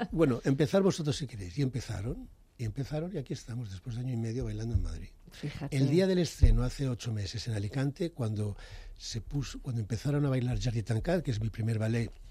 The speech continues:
Speaker 1: del año ochenta y tres, yo tenía veintitrés años cuando lo hice con María del Mar Bonet, te lo tengo que decir, me saltaron las lágrimas. Y yo,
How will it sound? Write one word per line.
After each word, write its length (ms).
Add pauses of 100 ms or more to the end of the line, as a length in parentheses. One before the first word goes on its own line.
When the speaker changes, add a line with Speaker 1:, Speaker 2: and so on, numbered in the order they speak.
(440)
Speaker 1:
del 180
año 140
ochenta 280
y 80
tres, 240
yo 80
tenía 160
veintitrés 440
años 160
cuando 180
lo 100
hice 180
con 100
María 140
del 100
Mar 120
Bonet, 300 (640)
te 100
lo 80
tengo 160
que 100
decir, 220 (100)
me 120
saltaron 340
las 140
lágrimas. 540 (100)
Y 60
yo, 60